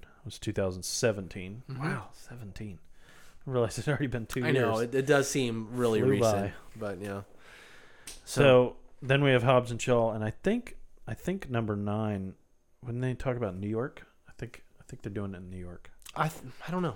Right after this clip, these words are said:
Speaker 2: I don't remember. I knew they were talking about New York for Fate of the Furious 'cause they did go there and they had the zombie cars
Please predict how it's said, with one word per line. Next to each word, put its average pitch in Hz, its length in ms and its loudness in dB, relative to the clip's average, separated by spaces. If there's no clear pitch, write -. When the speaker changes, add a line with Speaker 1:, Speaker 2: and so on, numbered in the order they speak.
Speaker 2:
I 131 60 -10
don't 135 100 -6
remember. 123 440 -4
I 123 40 -6
knew 151 140 4
they 208 80 10
were 190 60 8
talking 160 220 6
about 143 160 4
New 127 80 0
York 123 220 4
for 117 80 -8
Fate 127 220 0
of 127 40 2
the 113 60 -2
Furious 92 440 -6
'cause 110 140 -4
they 110 100 -2
did 123 260 0
go 113 180 2
there 107 300 0
and 104 100 -2
they 104 60 -4
had 104 160 -6
the 107 80 -4
zombie 101 340 -4
cars 92 500 -6